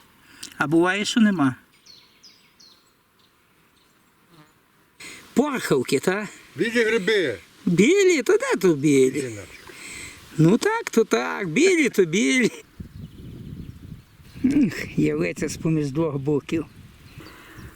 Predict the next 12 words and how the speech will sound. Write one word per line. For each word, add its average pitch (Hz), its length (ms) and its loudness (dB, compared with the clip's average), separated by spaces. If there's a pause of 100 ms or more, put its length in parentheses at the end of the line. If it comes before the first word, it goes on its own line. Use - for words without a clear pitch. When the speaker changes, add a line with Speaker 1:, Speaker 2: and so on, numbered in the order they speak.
(280)
Speaker 1:
Ну, 294 60 4
тут 247 260 2
три 202 220 0
кілометри 160 580 2
вверх 143 400 0
до 139 120 -2
кінчика, - 560 -2 (180)
може, 151 220 4
два. 123 300 0 (800)
Прекрасно. 160 920 -4
Жаби 180 440 0
кумкають, 226 960 2